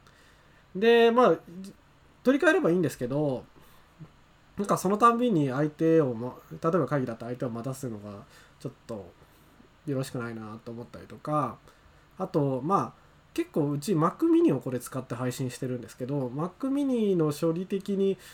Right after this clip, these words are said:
たまにBluetoothを使ってると、まあ、なんかいっぱいいっぱいになるのか、その他のソフトもやっぱ立ち上がってるんで、いっぱいいっぱいになるのか、あのー、途切れたり、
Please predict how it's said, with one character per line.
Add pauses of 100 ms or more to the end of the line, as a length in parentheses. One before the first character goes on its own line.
(180)
た
ま
に
Bluetooth
を
使
っ
て
る
と、
ま
あ、
な
ん
か
い
っ
ぱ
い
い
っ
ぱ
い
に
な
る
の
か、 (200)
そ
の
他
の
ソ
フ
ト
も
や
っ
ぱ
立
ち
上
が
っ
て
る
ん
で、 (280)
い
っ
ぱ
い
い
っ
ぱ
い
に
な
る
の
か、 (580)
あ
の
ー、 (420)
途
切
れ
た
り、